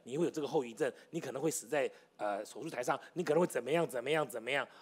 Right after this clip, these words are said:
后来他手术完了，出来了，什么都没发生，也就是他也没死，他也没有医生讲的所有的问题，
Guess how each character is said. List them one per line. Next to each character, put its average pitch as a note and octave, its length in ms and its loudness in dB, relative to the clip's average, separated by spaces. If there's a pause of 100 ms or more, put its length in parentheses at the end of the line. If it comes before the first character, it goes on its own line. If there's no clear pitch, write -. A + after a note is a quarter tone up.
后 A#3+ 100 8
来 F#3+ 160 10 (160)
他 - 100 4
手 A#2+ 180 -2
术 D#3 140 0
完 G#2+ 180 0
了， G#2+ 160 -6 (440)
出 G#3 120 2
来 A2+ 180 4
了， G#2+ 120 -2 (160)
什 - 160 -8
么 D3 60 -4
都 F3+ 100 -2
没 C#3 140 -4
发 D#3 160 -6
生， F3 220 -8 (800)
也 D3 80 -2
就 A3 140 2
是 F3 240 2 (200)
他 A#3+ 100 2
也 G3 80 4
没 D3+ 100 -2
死， - 280 -6 (1000)
他 A#3+ 120 6
也 G3+ 100 6
没 F#3 120 4
有 G#3 100 8
医 G3+ 140 -4
生 G#3+ 120 0
讲 B2 160 -4
的 C3 80 0
所 F3 680 6
有 C#3+ 200 0
的 A#2+ 80 -6
问 D3+ 160 -4
题， A#2 160 -8